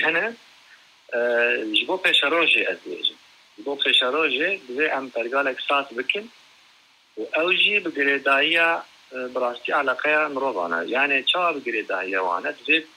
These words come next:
ewil em wan bidin nasîn, bi xelkê xwe bidin nasîn, baş bidin nasîn.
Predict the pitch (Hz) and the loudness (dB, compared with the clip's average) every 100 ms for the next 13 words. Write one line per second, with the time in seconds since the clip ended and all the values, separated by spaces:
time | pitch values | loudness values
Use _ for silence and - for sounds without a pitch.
0 | 120 135 160 147 135 147 147 143 147 139 | -4 -2 -2 -2 -2 -2 -2 -6 -4 -4
1 | 127 151 131 - 104 113 - 139 139 147 | -6 -8 -8 -6 -6 -8 -8 -8 -6 -6
2 | 143 139 - 170 190 - - - - _ | -4 -4 -6 -10 -12 -20 -20 -20 -20 _
3 | _ _ _ 120 135 139 143 156 151 147 | _ _ _ -6 -4 -4 -4 0 0 -2
4 | - 185 | -2 -2